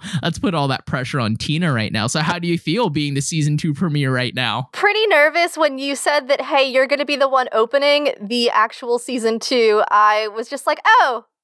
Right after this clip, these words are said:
Speaker 2: great. Awesome. That's not concerning in the slightest. All right." <laughs> But no, I'm excited.
Speaker 1: Yeah. And I was just really excited because we were bouncing around different topics and kind of different questions. And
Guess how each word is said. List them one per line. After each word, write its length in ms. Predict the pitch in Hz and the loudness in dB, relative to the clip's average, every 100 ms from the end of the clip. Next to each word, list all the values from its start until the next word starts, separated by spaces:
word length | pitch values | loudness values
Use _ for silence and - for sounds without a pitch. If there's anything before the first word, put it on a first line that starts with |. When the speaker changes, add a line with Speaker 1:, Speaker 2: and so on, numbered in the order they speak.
| - | -2
Speaker 2:
great. 500 | 392 359 294 240 - _ - | 4 4 4 2 -2 _ 2
Awesome. 640 | 330 302 - 269 214 208 226 | 4 4 4 2 2 0 4
That's 340 | 349 311 - | 4 4 0
not 440 | 254 226 202 208 - _ | 2 4 4 2 -6 _
concerning 880 | 262 220 254 233 226 220 214 196 - | -12 -2 2 2 4 0 0 -6 -4
in 120 | 233 | -2
the 80 | 208 | -2
slightest. 680 | - 220 220 240 262 - - - | -2 0 2 0 -2 -8 -8 0
All 160 | 285 | 2
right." 260 | 208 185 185 - | 2 0 -2 -4
<laughs> 20 | 359 - - - - - 269 - - _ - | -4 -4 -6 0 -2 -2 -10 -12 -16 _ 0
But 220 | 262 254 | 0 2
no, 140 | 427 403 | 2 2
I'm 160 | 339 370 | 2 0
excited. 460 | - 214 202 226 320 | -4 -2 -2 -4 -2
Speaker 1:
Yeah. 320 | 185 156 120 - - | -2 0 -2 -6 -4
And 380 | 151 156 156 151 | -2 0 -2 -2
I 200 | 139 160 | -2 -2
was 160 | 190 | -2
just 180 | 196 170 | -2 -2
really 220 | 175 170 | -2 -2
excited 340 | 147 160 175 143 | -2 -4 -4 -6
because 380 | 143 156 131 | -4 -4 -2
we 100 | 147 | -2
were 80 | 156 | -2
bouncing 440 | 139 135 160 180 135 | -2 -4 -4 -4 -2
around 280 | 120 131 | 0 -2
different 320 | 131 135 110 - | -2 -4 -6 -6
topics 640 | - 98 107 135 - - | -4 -2 -2 -4 -4 -6
and 260 | 143 120 123 | -2 -2 -2
kind 200 | 127 117 | -2 -2
of 60 | |
different 280 | 113 127 113 | -4 -4 -6
questions. 760 | - 117 160 - 98 90 95 - | -4 -2 -2 -4 -4 -2 -4 -4
And 640 | 127 123 120 120 120 117 | -4 -2 -2 -2 -2 -2